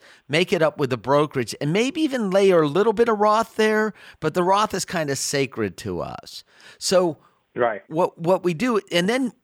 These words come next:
Speaker 1: you retire at age sixty-five, you have till seventy-two, or sixty-six, you have till seventy-two.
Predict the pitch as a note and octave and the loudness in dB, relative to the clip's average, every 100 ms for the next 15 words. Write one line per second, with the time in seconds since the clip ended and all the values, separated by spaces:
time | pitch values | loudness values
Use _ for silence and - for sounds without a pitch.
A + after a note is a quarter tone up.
0 | _ - E3 C4+ A3+ F3 F3+ E3+ D#3 C3+ | _ -8 -2 0 0 0 2 2 0 -2
1 | - D3 - C3+ G3 F3+ D3 D3+ C3 - | -6 -8 -8 -4 -2 0 0 -2 -2 -6
2 | B2 - B2+ A2 A2+ - F#3 F3+ F3 D#3+ | -6 -4 -4 -4 -8 0 2 4 4 2
3 | A#2+ - - - - D3+ - A#2+ - - | -2 -6 -12 -12 -8 -8 -8 -10 -8 -8
4 | - A#2 B2+ A2 A#2+ G#2+ C3 A#2 A2+ - | -4 -2 -2 -4 -8 -6 -6 -4 -6 -4
5 | E3 C3+ | 0 0